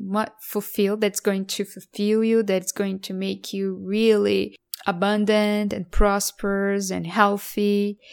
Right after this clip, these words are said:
And there is a plan that is going to make you feel miserable, sad, depressed, lacking things. And the only way that we can access this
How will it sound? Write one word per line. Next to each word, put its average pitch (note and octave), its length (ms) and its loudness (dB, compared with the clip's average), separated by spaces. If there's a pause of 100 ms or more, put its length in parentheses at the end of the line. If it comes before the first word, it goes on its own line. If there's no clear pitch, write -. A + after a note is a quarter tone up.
(160)
And G#3+ 140 4
there A3 120 8
is A#3+ 160 2
a A3 80 0
plan A3 920 0 (160)
that G#3 200 6
is G3+ 100 0
going G#3 260 2
to G#3+ 160 0
make G3+ 440 -2
you G3+ 120 0
feel F#3+ 280 -2
miserable, B3+ 1040 2 (220)
sad, G3 920 0 (180)
depressed, F#3 1080 4 (140)
lacking G3 500 0
things. F#3+ 720 -2 (240)
And A3+ 180 4
the - 120 6
only D#4+ 340 6
way C4+ 420 6
that G#3 160 2
we G#3 100 0
can G#3 380 -4
access G#3 920 0
this - 680 -2